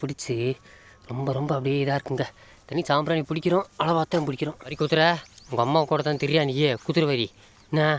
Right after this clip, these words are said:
கால் நடக்க முடியல வேற. ஆ, கால் வேற நொண்டிக்கிட்டே இருந்தா. முள்ளு இருக்குன்னு தான் இருக்குங்க. இருக்கா?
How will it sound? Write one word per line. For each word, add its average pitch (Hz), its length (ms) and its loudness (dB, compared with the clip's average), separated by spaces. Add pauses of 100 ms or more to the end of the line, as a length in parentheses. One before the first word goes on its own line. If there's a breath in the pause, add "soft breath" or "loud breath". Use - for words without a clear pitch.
(360 loud breath)
கால் 117 280 0
நடக்க 117 240 -4
முடியல 113 240 -6
வேற. 117 120 -4 (580 loud breath)
ஆ, 220 80 0 (600)
கால் 196 320 -2
வேற 196 180 -2
நொண்டிக்கிட்டே 190 420 -2
இருந்தா. 190 260 -2 (720 soft breath)
முள்ளு 226 340 -4 (420)
இருக்குன்னு - 320 -8
தான் 123 80 -2
இருக்குங்க. 120 300 -6 (600 soft breath)
இருக்கா? 151 240 -2